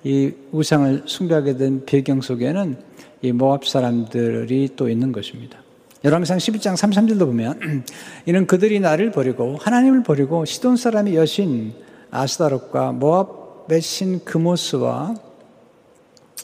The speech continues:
암몬 자손의 신 밀곰을 경배하며." 이게 우상신이죠.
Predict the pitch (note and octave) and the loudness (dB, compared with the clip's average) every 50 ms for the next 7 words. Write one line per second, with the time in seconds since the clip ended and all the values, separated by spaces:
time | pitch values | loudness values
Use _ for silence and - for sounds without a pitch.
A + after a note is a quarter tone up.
0 | - - - C#3+ C#3 D#3+ F#3 A3 A#3 A#3 A#3 G3+ E3 D#3 D3+ - F3 E3 E3 E3+ | -12 -6 -2 0 2 2 4 4 4 4 2 2 0 0 0 0 -2 0 0 2
1 | F3+ G3 G#3 G3+ G3+ - - - - - - - - - - - _ _ _ - | 2 2 0 0 -4 -10 -18 -20 -20 -20 -20 -20 -20 -20 -20 -20 _ _ _ -10
2 | D3 - - - - A3 G#3+ G3+ F3 D3+ C#3 C3+ D3+ E3+ F#3 E3+ F3+ G3 G3 G3 | -6 -4 -2 0 2 2 2 2 2 2 2 4 4 4 4 2 0 0 2 2
3 | G#3+ A#3 B3+ B3 A#3+ - - C#3 C3 B2+ B2 A2+ G2+ G2+ G#2+ A2+ A#2+ A#2+ B2 - | 4 4 2 2 0 -4 -4 -4 -2 -2 -4 -4 -4 -6 -8 -10 -10 -12 -14 -16
4 | - - - - C3 C#3 D3+ D#3 E3 E3+ E3+ _ _ _ _ _ _ _ _ _ | -18 -20 -20 -20 -20 -20 -20 -20 -20 -20 -20 _ _ _ _ _ _ _ _ _
5 | _ _ _ _ _ _ _ _ _ _ _ _ - F3+ F#3 G#3 F#3 G#3+ G#3 G3+ | _ _ _ _ _ _ _ _ _ _ _ _ 2 2 2 2 2 0 0 0
6 | F#3 - - D3+ B2 A2+ A2 A#2 B2 C#3+ F#3 A#3 | -2 -4 -4 -6 -6 -6 -8 -8 -8 -8 -8 -8